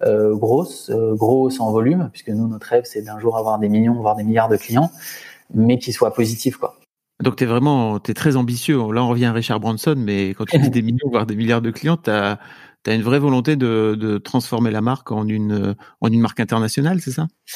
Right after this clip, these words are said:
Speaker 1: Ouais, ouais, carrément. Franchement, euh, on se met, euh, zéro limite dans l'ambition et, euh, et au contraire, on se, on se, on se fixe des objectifs, euh, très ambitieux, euh, de croissance parce que, euh,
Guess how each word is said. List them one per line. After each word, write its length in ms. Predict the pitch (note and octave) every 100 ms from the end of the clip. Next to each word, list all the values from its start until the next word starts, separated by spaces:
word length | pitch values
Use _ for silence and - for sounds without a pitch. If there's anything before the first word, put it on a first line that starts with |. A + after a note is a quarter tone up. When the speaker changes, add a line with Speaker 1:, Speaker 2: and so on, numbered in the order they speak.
| - -
Speaker 1:
Ouais, 120 | C3
ouais, 160 | F3 D#3
carrément. 360 | B2 C3 D3
Franchement, 500 | - A2+ - C#3+ B2+
euh, 760 | A#2 A2+ A2+ A#2 A#2 A#2+ B2 C3
on 100 | B2+
se 160 | A2+ -
met, 160 | A#2+ A#2+
euh, 200 | A2+ A2
zéro 340 | A2 C3 C3
limite 240 | B2 B2+
dans 100 | B2
l'ambition 580 | A#2 A2+ A2 - D#3 E3
et, 240 | B2+ A#2 A2
euh, 140 | G#2+ G#2 - - - - - _ _
et 120 | - A#2
au 80 |
contraire, 360 | A#2 A2+ F3+ E3
on 180 | A#2 A2
se, 160 | G#2+ A#2+
on 720 | A2+ A2+ A2 A2 A2+ A2+ A#2
se, 180 | A#2 A2+
on 320 | A2+ A2+ A2
se 100 | -
fixe 180 | B2+ A#2+
des 160 | A#2
objectifs, 440 | A#2 A2+ A2+ A#2+ -
euh, 120 | A2+
très 240 | - A#2+
ambitieux, 480 | A#2 A2+ G#2+ B2+ B2+
euh, 180 | B2 A2+
de 120 | A2+
croissance 500 | A2+ - A2 C#3+ D#3+
parce 160 | - G#2+
que, 140 | -
euh, 140 | A#2